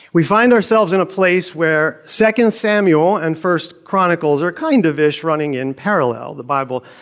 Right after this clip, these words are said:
does that sometimes, repeat stories with different perspectives, not contradictions, but just different angles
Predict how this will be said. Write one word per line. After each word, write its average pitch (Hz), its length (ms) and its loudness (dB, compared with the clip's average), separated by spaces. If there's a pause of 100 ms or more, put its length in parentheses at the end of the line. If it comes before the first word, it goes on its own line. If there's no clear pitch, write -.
(140)
does 151 280 0
that 120 280 -4
sometimes, 120 680 -8
repeat 147 680 -4 (300)
stories 170 840 0 (320)
with 160 320 0
different 202 560 0
perspectives, 127 1120 -4
not 196 380 -2 (100)
contradictions, 156 840 -4
but 160 160 -6
just 214 300 -2
different 247 560 -4
angles 160 640 0